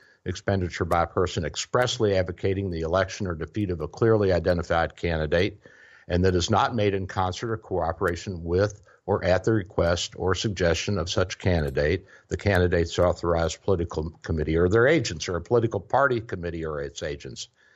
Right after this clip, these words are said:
And the term clearly identified means that the name of the candidate involved appears, a photograph or drawing of the candidate appears, or the identity of the candidate is apparent by unambiguous references.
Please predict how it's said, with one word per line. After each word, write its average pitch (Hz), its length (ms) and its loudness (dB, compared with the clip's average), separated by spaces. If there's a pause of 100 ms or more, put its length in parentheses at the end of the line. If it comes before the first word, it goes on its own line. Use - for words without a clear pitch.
(420)
And 98 160 0
the 101 60 4
term 110 260 0
clearly 139 480 4
identified 98 640 -2
means 92 300 -6
that 87 140 -8
the 87 80 -10
name 107 260 -2
of 123 60 -4
the 117 100 -2
candidate 92 760 -2 (240)
involved 90 680 4
appears, 85 640 -4 (440)
a - 40 -12
photograph 113 640 2
or 92 80 -4
drawing 110 400 0
of 92 60 -4
the 82 60 -12
candidate 80 640 -8
appears, 87 600 -6 (320)
or 117 220 6
the 101 200 0
identity 107 540 0
of 90 80 -2
the 82 80 -6
candidate 87 540 -4
is 80 160 -8
apparent 92 420 0
by 76 140 2
unambiguous 80 840 -2
references. - 720 -2